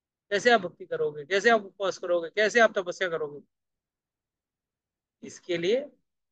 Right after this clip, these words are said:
बचपन में ही भक्ति कर लेना। Because life is short, and if one is not able to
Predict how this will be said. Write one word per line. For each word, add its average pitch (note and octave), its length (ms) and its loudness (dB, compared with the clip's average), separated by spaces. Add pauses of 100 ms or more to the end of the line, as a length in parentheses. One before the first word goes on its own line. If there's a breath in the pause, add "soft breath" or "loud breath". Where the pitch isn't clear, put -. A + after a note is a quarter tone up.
(240)
बचपन D3 420 -6
में E3 240 -8
ही A#3+ 200 -12 (260)
भक्ति - 260 -20
कर C#3 220 -12
लेना। C#3 260 -10 (1600)
Because C#3 240 -6
life A#3+ 300 4
is - 280 -12
short, - 560 4 (580)
and C#3+ 80 -16
if D3+ 120 -12 (180)
one G#3 200 4
is F3+ 200 0
not G#3+ 160 4
able F#3+ 280 -4
to E3+ 80 -8